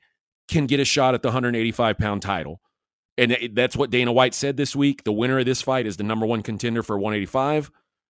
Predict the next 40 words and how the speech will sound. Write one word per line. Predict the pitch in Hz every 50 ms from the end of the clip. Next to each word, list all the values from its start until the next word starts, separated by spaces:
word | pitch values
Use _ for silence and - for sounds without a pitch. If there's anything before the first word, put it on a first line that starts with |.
| _ _ _ -
I | 104 110
think | - 117 117 -
Usman | 120 123 113 123 123 123 117 113 101
liked | 95 95 117 120 - -
the | 127 117 113
idea | 117 113 98 92 110 127 139
of | 120
that. | 113 131 135 147 147 -
Like, | 101 92 - - - -
"Okay, | 113 123 - 156 147 151 151 - _ -
this | - 110 104
is | 131 120
a | 123
chance | 120 - 127 127 127 120
for | - 131
me | 127 120 120
to | 117
fight | 117 - 123 120 -
for | - 120
a | 117
title | 113 113 107 107 98 90 85
again." | 82 69 80 80 78 78 - _ _ _ _ _ _ _ _ _ -
Uh, | 104 98 95 92 92 90 92
so | - - - 120 110 104 101 101 -
I, | 117 110 98 117
like, | 110 107 104 95 - -
if | - 110 -
he's | - 143 127
gonna | 104 143 139 123
ever | 117 131 139 147 139
win | 123 127 127
another | 123 123 123 120 113
title | - 127 135 147 143 120
again, | 104 92 101 101 104
it's | 107 95
gonna | - 107 104 98
be | 107 104
at | 104 98
one | 104 104
eighty-five, | 107 104 101 - 123 123 120 101 - -